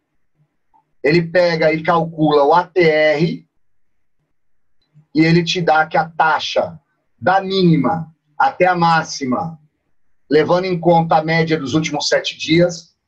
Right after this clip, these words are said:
vai ser exatamente essa taxa de câmbio aqui, ok?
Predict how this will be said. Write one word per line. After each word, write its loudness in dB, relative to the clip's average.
vai 2
ser 0
exatamente -2
essa 0
taxa -2
de -8
câmbio 0
aqui, -8
ok? -2